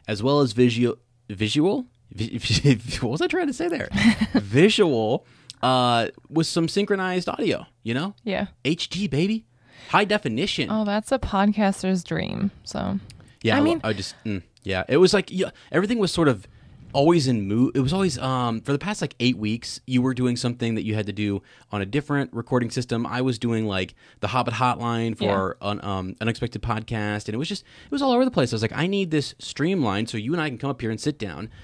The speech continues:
Speaker 1: and do our recordings."
Speaker 2: Yeah.
Speaker 1: So it's a wire mess, but that's okay. We'll, we'll fix that later. Um, but at least now, functionality-wise, we can come up here and just sit down and bang, clickety-click.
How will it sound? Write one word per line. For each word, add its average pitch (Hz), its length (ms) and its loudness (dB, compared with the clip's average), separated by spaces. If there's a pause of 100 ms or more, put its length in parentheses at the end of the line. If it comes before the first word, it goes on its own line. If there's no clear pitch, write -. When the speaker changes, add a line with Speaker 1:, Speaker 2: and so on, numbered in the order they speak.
(160)
Speaker 1:
and 107 180 0
do 110 280 -2
our 98 200 0
recordings." 269 760 -2
Speaker 2:
Yeah. 202 160 -10 (180)
Speaker 1:
So 117 540 2
it's 123 180 0
a 131 80 2
wire 170 580 4
mess, 110 720 -2 (460)
but 113 220 -2
that's 170 360 -2
okay. 120 720 0
We'll, 107 320 -2
we'll 113 400 -2
fix 123 260 -2
that 113 240 0
later. 80 420 -4 (300)
Um, 95 380 0
but 120 160 0
at 127 80 4
least 156 180 4
now, 135 220 2
functionality-wise, 113 720 -2
we 113 60 -2
can 104 60 -4
come 117 120 -2
up 104 80 -6
here 110 100 -2
and 104 80 -2
just 101 160 -8
sit 110 140 -8
down 104 260 -2 (380)
and 92 160 -6
bang, 113 240 2
clickety-click. 107 640 -2